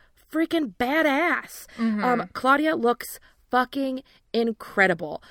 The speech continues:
Speaker 1: Like, I am jealous of a child, and that makes me feel a little bit petty and weird, but, um, like, I wish I were a tenth of as cool as she is. In that jumpsuit, that yellow jumpsuit is to
Speaker 2: Mm-hmm.
Speaker 1: die for. I just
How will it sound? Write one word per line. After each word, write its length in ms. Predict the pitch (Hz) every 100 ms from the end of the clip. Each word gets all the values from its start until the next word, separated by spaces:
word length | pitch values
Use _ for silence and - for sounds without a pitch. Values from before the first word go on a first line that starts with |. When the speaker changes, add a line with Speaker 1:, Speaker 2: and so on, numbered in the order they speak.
| - -
Speaker 1:
Like, 160 | 185 -
I 100 | 214
am 140 | 214
jealous 340 | 208 190 202 202
of 100 | 185
a 40 |
child, 420 | - 175 135 -
and 140 | 127 165
that 140 | 156
makes 220 | 170 -
me 120 | 190
feel 260 | 185 180 165
a 60 | 165
little 180 | 165
bit 200 | 165 160
petty 260 | - 165 165
and 140 | 165
weird, 340 | 190 202 175 185
but, 220 | 185 - 302 302 214 -
um, 340 | 180 165 165 -
like, 180 | 185 180
I 180 | - 185
wish 240 | 190 190 -
I 100 | 190
were 120 | 196
a 140 | -
tenth 480 | 190 - - 254 240 -
of 120 | 190
as 140 | 165
cool 260 | - 196 180
as 120 | 151
she 120 | - 180
is. 360 | - 160 151 - - - _ _ _ _ _
In 140 | 214
that 180 | 208 190
jumpsuit, 520 | 156 180 226 226 -
that 140 | 208 208
yellow 300 | 196 220 226
jumpsuit 440 | 226 208 - 208
is 180 | - 214
to 180 | 208 180
Speaker 2:
Mm-hmm. 140 | 170
Speaker 1:
die 320 | 180 185 190
for. 300 | 196 180 180
I 80 | 170
just 400 | 170 185 196 -